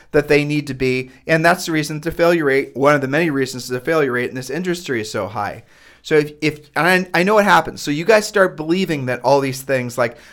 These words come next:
"I have to become the brand, I have to become, you know, s-, a, an influencer, I have to become," whatever the popular terms are. And then you do it and hoping and praying that it's gonna result in you being able to make money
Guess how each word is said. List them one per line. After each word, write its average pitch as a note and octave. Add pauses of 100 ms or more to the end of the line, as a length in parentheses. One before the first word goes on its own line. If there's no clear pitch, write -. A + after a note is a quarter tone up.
"I D#3+
have D#3+
to C#3
become C3 (180)
the D3
brand, D3
I C3+
have C#3+
to C3+
become, B2+ (200)
you C#3
know, C3+
s-, C3+
a, A#2+
an B2
influencer, E3+
I C3+
have D#3
to C#3+
become," D3
whatever A#3
the A3
popular F3+
terms C#3+
are. G2 (320)
And D3
then G3
you G3+
do G#3+
it D#3+
and D3
hoping F#3+
and F3+
praying D#3
that C#3
it's C3+
gonna D3
result C#3+
in C3
you C#3
being C#3
able C#3
to B2
make C3
money C3+